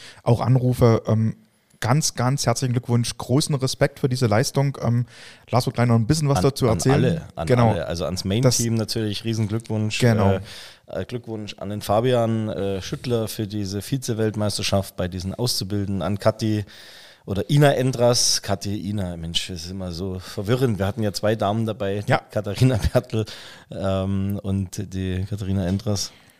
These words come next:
Speaker 1: Also
Speaker 2: Und um sie auseinanderzuhalten, war einmal Ina, einmal Kathi und ich hab's aber trotzdem immer durcheinander gewürfelt. Also auch an Ina einen riesen, riesen Respekt, äh, als einzige Frau sozusagen in der Gesellenkategorie sich dort gestellt zu haben. Wie gesagt, wir werden ja noch ein bisschen drüber reden, äh,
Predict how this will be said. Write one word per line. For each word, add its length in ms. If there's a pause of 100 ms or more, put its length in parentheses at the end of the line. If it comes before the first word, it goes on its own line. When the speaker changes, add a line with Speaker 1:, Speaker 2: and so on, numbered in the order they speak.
(600)
Speaker 1:
Also 160
Speaker 2:
Und 180
um 140
sie 100
auseinanderzuhalten, 800
war 160
einmal 240
Ina, 300
einmal 240
Kathi 340
und 220
ich 100
hab's 160
aber 100
trotzdem 320
immer 140
durcheinander 380
gewürfelt. 320 (320)
Also 180
auch 160
an 140
Ina 320
einen 180
riesen, 360
riesen 260
Respekt, 580
äh, 60 (200)
als 200
einzige 560 (320)
Frau 420
sozusagen 540
in 100
der 80
Gesellenkategorie 840
sich 180
dort 200
gestellt 380
zu 120
haben. 160
Wie 60
gesagt, 220
wir 80
werden 160
ja 60
noch 100
ein 40
bisschen 240
drüber 280
reden, 320
äh, 240